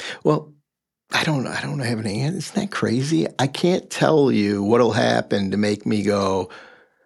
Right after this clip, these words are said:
'cause so much of it is about learning and growing and improving. I had a student ask, I teach a class here,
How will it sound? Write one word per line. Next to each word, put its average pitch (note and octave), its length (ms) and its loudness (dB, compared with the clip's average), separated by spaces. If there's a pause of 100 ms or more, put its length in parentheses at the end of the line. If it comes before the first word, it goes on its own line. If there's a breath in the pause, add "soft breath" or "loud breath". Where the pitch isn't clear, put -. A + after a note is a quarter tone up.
(600 loud breath)
'cause D#3+ 160 0 (120)
so F3+ 220 4
much F#3 420 4
of A#2+ 140 6
it A2+ 120 6
is G#2+ 400 2 (680 loud breath)
about A2+ 680 2 (380)
learning B2+ 460 4
and G#2 180 4
growing A2+ 460 6
and A2 100 4
improving. G2+ 760 0 (800)
I C3 80 4
had C#3 100 6
a C3+ 100 0
student B2+ 460 2
ask, G#2 420 0
I B2+ 80 2
teach C#3 260 0
a C3 40 -2
class A2 380 0
here, G2+ 400 -2